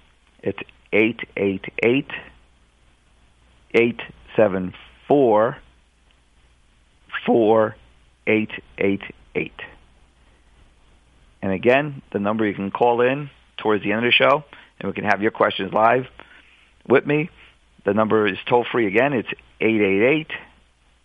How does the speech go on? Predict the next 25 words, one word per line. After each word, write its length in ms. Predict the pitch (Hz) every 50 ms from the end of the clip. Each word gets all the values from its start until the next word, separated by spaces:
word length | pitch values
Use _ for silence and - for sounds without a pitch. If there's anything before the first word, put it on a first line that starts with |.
| _ _
eight 260 | - 110 117 110 - - - - - -
seven 380 | - 113 107 95 98 98 - - -
four, 480 | 147 151 147 139 127 120 123 135 139 - _ _ _ _ _ _ _ _ _ _ _ _ _ -
four 460 | 131 123 123 120 120 120 127 143 - - _ _ _ _ _ _ _
eight 240 | - 110 110 113 - - - -
eight 320 | 98 98 98 98 - - -
eight. 240 | 110 95 - - - - - - - _ _ _ _ _ _ _ _ _ _ _ -
So 80 | 98 95
again, 320 | 92 92 123 131 135 131
please, 460 | - - 113 117 120 120 120 117 107 - - - - - - - - -
um, 420 | - - 98 98 98 92 - - - 98
write 160 | 104 110 -
down 120 | 107 107
your 80 | 104 -
questions 580 | - 139 139 139 - - 131 127 123 117 107
or 120 | 123 - -
keep 220 | - - 113 -
your 60 | -
questions 360 | - - 117 110 - 131 101 -
in 80 | 104 101
mind 320 | 113 117 120 120 117 110
and 120 | 104 95
call 220 | - - 110 113 110
me 160 | 110 110 110
about 360 | 107 - 117 113 113 113 113